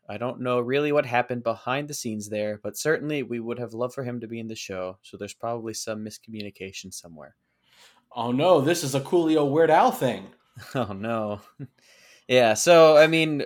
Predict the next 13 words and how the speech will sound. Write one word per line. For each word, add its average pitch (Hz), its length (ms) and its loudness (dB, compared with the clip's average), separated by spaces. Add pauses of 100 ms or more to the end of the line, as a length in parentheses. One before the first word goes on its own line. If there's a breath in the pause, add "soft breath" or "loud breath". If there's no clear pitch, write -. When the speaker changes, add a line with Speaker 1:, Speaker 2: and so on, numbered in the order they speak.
(120)
Speaker 1:
uh, - 180 -4
for 131 220 -2
the 143 140 2
official 180 400 4
word, 143 260 6
I 123 100 4
guess, 117 300 0
from, 107 480 -6 (180)
from 113 220 -12
Marvel 107 240 -8
Studios 95 600 -14
is 92 160 -18
that 92 360 -10